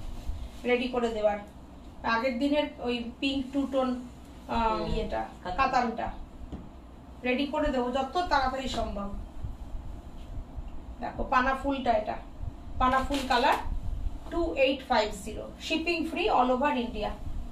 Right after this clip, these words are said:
Speaker 1: আজকের মতন লাইভটাকে এখানে complete করে দিচ্ছি। সবাই ভালো থেকো, সুস্থ থেকো। এখন একদম পুজোর আনন্দে আমরা চলছি।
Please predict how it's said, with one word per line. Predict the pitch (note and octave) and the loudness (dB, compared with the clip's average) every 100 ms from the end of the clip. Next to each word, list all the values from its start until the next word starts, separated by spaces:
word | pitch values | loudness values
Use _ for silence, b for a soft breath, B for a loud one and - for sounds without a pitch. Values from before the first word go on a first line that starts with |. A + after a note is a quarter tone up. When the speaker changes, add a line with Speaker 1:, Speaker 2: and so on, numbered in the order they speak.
| - - - - - - | -6 -8 -10 -14 -10 2
Speaker 1:
আজকের | B3 B3 D4+ | 2 4 4
মতন | D4 D4+ D#4+ | 6 6 6
লাইভটাকে | C#4+ C4 - C#4+ D4 | 6 4 4 0 0
এখানে | C#4+ C#4+ | 2 2
complete | D#4 C4+ B3+ D4 - | 4 4 4 2 2
করে | D4 D4 | 2 4
দিচ্ছি। | B3+ - - A4 A#4 - - - - - - - - - - - - - - - - - - - - - - - - - - | 0 -2 2 2 2 -4 -12 -4 -4 -2 -2 -2 -2 -6 -10 -12 -12 -12 -8 -6 -6 -4 -6 -6 -12 -12 -8 -8 -8 -10 -8
সবাই | - A#3 C4+ C#4+ | 4 8 8 8
ভালো | A#3+ B3 C4+ | 6 4 4
থেকো, | D4 D4 D#4 | 4 6 4
সুস্থ | D4 - D4 | 4 0 2
থেকো। | D4 D#4 E4+ F#4 - B B - | 4 8 8 8 6 B B -2
এখন | A3 C4+ | 2 4
একদম | C4 B3+ D4+ - | 4 4 2 0
পুজোর | C4 C#4+ C#4 | 2 6 6
আনন্দে | B3+ C4 C4+ | 6 4 4
আমরা | C4+ C#4+ C#4 | 4 4 4
চলছি। | C4 B3 F4+ A4 | 4 4 0 0